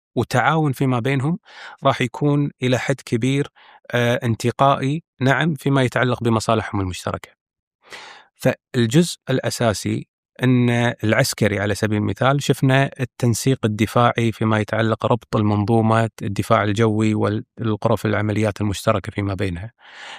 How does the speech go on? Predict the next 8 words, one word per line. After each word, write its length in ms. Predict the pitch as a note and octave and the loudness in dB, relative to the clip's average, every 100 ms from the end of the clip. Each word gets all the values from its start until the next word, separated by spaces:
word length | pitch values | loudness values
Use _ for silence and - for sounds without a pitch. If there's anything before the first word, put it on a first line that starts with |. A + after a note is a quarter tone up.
| - | -2
يعني 260 | G2+ G#2 G2 | 0 2 2
هذا 500 | A#2 A#2 A2 A2 B2 _ _ - | 2 4 4 0 -2 _ _ -4
قاعد 280 | G#2 G2+ F#2 | 0 0 0
يأخذ 260 | A2+ - G#2+ | -4 -4 -6
دوره 380 | G#2 A2 G2+ G2 | 0 2 2 0
الآن. 300 | F#2+ G2+ G2 _ _ _ - - - | -4 -8 -10 _ _ _ -20 -18 -4
راح 220 | - G#2 A2 | 0 2 2
نشوف 560 | G2+ C3 C3 - - | 0 2 2 0 -10